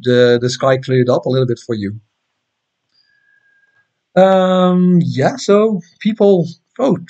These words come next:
thirty-two people already <laughs> for this one image of the Crescent Nebula. And yeah, uh,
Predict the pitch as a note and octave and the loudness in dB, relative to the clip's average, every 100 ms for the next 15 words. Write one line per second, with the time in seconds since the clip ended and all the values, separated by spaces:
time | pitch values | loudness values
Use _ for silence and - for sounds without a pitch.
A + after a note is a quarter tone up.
0 | - - - F#3+ E3+ E3+ C3 G#3 A#3 F#3 | -20 -14 0 0 0 -4 -2 -2 0 0
1 | C#3 B2+ A2 - - A3 - - F#3 F3 | 2 0 -2 -2 -2 -2 -4 0 2 2
2 | E3+ - C3+ A#3+ - A3+ B3+ G3+ A#3+ G#3+ | 0 -10 -4 -2 2 4 2 0 -2 0
3 | - F3+ F3 F#3+ F#3+ E3 F#3+ F3+ A2+ G2 | 0 -2 0 -2 -2 -2 -2 -2 -2 -4
4 | - D3 D3+ D#3 D3 - _ _ _ - | -4 -4 -2 -2 -4 -16 _ _ _ -20
5 | - - - _ _ G#2+ C3+ C4+ - _ | -20 -20 -20 _ _ -2 0 0 -4 _
6 | _ _ _ _ _ _ _ - E3 E3+ | _ _ _ _ _ _ _ -4 0 2
7 | E3 D#3+ D#3+ D#3+ | 2 0 0 0